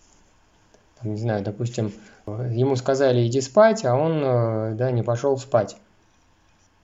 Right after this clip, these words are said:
Ну, к примеру. И вот родитель сказал, или, да, клянчит игрушку в магазине, да. Ну, да, это уже причина, да, почему он не хочет. То есть он что-то не хочет делать, да, то есть, соответственно, например, факт в чем, что ребенок хочет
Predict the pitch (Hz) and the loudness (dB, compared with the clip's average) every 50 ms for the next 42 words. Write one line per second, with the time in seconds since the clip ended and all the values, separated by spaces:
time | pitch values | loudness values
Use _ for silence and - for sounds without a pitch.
0 | _ _ _ - 123 120 - - 131 127 123 110 104 104 95 - - - - _ | _ _ _ -4 -4 -4 -4 -2 0 2 2 2 0 -2 -4 -10 -14 -20 -20 _
1 | _ _ 160 160 151 143 127 127 123 117 - 151 143 135 123 - - - 127 127 | _ _ -4 0 0 0 2 2 2 2 2 -2 -6 -8 -8 -6 -2 -2 0 4
2 | 151 160 160 151 156 - - - - - _ 156 143 139 127 127 127 117 117 - | 6 6 6 4 2 -4 -12 -20 -20 -6 _ 2 2 4 6 6 6 4 4 2
3 | 147 156 160 156 156 - - 135 123 131 160 160 156 - - 131 127 127 127 120 | 2 2 2 0 -2 -4 -4 -2 2 2 2 0 0 -4 -4 -2 -2 0 0 2
4 | 131 131 127 123 120 117 110 104 104 101 101 104 110 104 104 101 101 101 101 104 | 2 2 2 2 0 0 0 0 -2 -2 -4 -4 -2 -2 -2 -2 -2 -4 -6 -8
5 | 104 107 - - - - - _ _ _ _ _ _ - - - _ _ _ _ | -10 -14 -18 -20 -20 -20 -20 _ _ _ _ _ _ -20 -20 -20 _ _ _ _
6 | - 156 185 202 190 160 156 185 170 143 131 123 127 135 131 143 139 123 - 156 | 2 6 8 8 8 8 8 8 8 8 6 4 2 2 2 2 2 2 0 -2
7 | 156 - 240 240 226 180 147 135 131 120 - - - 135 135 131 123 120 120 127 | 0 0 2 4 4 4 4 4 4 2 2 -4 -6 -2 0 2 2 2 2 2
8 | 123 123 208 208 - 160 - - - - 143 120 - 185 175 180 - 175 165 - | 2 2 0 2 0 -2 -4 -4 -6 -6 -4 2 2 2 2 2 0 0 2 2
9 | 156 160 151 - - 160 156 - 160 143 135 127 123 117 117 139 160 156 147 170 | 0 0 0 2 0 0 0 0 -2 -2 0 2 2 4 4 2 0 0 2 2
10 | 190 190 - 143 127 120 - - - - - 139 131 127 185 190 190 - - 160 | 2 2 2 0 -2 -2 -4 -10 -16 -4 -4 -4 -2 0 0 0 0 0 -2 0
11 | 151 147 135 135 - - - 117 117 120 139 135 127 147 156 156 147 127 120 120 | 0 0 0 -4 -12 -8 -4 -2 0 0 0 0 0 0 2 4 4 4 2 4
12 | - 156 143 127 - - - - - 147 123 113 98 - - 117 110 117 127 139 | 4 4 4 4 0 -8 -12 -6 -2 0 0 0 -2 -4 -6 -6 -4 -4 -2 2
13 | 175 208 214 208 196 196 196 - - - - - 175 175 185 180 180 165 170 - | 4 6 6 6 6 4 2 -8 -14 -16 -6 0 0 0 2 2 0 -2 -2 -6
14 | - | -16